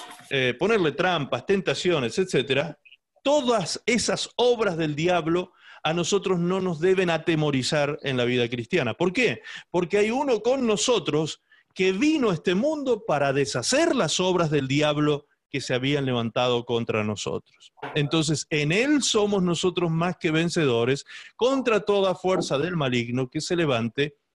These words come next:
en contra de nuestras vidas. En Cristo somos libres, en Cristo so-, podemos deshacer las obras del maligno que se levantan contra nosotros. Muy bien. Ahora, definamos, por favor,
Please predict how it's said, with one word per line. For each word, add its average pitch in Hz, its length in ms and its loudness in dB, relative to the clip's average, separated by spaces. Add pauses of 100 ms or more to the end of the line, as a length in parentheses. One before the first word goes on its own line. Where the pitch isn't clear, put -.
(240)
en 160 160 0
contra 127 360 0
de 117 60 0
nuestras 156 280 0
vidas. 175 460 0 (240)
En 156 180 -2
Cristo 165 460 0
somos 196 300 0
libres, 208 520 2 (180)
en 170 160 0
Cristo 185 600 0 (180)
so-, - 200 -4
podemos 170 440 0
deshacer 180 720 -2 (100)
las 135 300 -6
obras 170 300 0
del 139 120 0
maligno 135 420 -6
que 123 120 -16
se 135 100 -4
levantan 113 400 -2
contra 120 300 -6
nosotros. 185 640 -4 (1000)
Muy 147 260 0
bien. 113 280 -2 (1300)
Ahora, 170 420 0 (440)
definamos, 220 1000 -2
por 143 140 -6
favor, 151 520 0